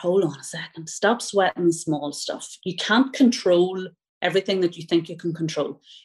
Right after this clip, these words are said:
You tie yourself up in a ball of stress. You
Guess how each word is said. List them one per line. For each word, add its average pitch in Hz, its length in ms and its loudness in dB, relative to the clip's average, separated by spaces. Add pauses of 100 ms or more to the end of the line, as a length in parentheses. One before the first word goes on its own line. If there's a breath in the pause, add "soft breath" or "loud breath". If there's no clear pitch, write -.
You 180 100 -8
tie 214 180 0
yourself 226 460 2
up 190 160 -4
in 185 80 0
a 170 60 0
ball 170 300 -2
of 165 100 -6
stress. - 680 -4 (560 loud breath)
You 180 460 -4